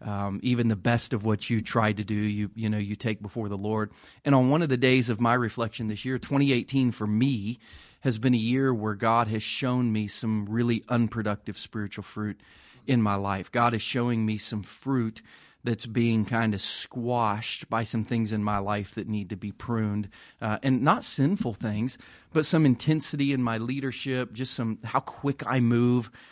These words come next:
from time to time through relationships and conversations. God's saying, "There's more in your spirit that I would like people to see from you. You're gonna have to prune back some areas." So one of my major days was ref-, of reflection was reflecting on the fruit of the Spirit in my life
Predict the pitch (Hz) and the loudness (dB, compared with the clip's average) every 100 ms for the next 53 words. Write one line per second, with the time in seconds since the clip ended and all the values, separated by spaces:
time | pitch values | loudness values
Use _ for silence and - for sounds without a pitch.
0 | _ - 117 101 131 120 110 123 120 120 | _ -4 -4 0 0 0 0 2 2 2
1 | 104 127 120 110 117 117 117 - 113 - | 0 -2 0 0 0 -2 -4 -4 -4 -4
2 | 110 117 110 104 - 110 107 110 117 117 | -4 -2 -2 -4 -4 -4 -2 -2 0 0
3 | - 113 107 117 107 117 139 143 113 101 | -2 -2 -2 -2 0 0 2 2 0 -2
4 | 104 - - 131 117 107 - - - - | -4 -6 -2 0 0 0 -4 -14 -20 -20
5 | - _ - 110 113 113 107 107 110 120 | -20 _ -2 2 4 4 4 0 2 0
6 | - 104 - 123 120 117 110 101 104 104 | 0 -4 -2 -2 -2 -2 -2 0 0 -2
7 | 101 - 113 139 147 143 110 - 135 120 | -4 -8 -12 -2 0 0 -2 0 2 2
8 | 110 - 113 110 123 104 - 120 156 143 | 0 -4 -4 -2 -2 -4 -4 -2 0 2
9 | 120 120 123 120 113 117 107 110 107 98 | 2 2 0 -2 -2 -2 -4 -6 -8 -8
10 | - 110 107 - 127 - 120 107 107 98 | -6 -4 -6 -2 -2 -2 -2 0 -2 -4
11 | - 113 139 131 131 113 107 123 127 117 | -6 -2 2 2 0 0 -2 0 0 0
12 | 107 - 120 107 101 101 110 110 107 | -4 -2 -2 -2 -4 -2 -2 -2 -4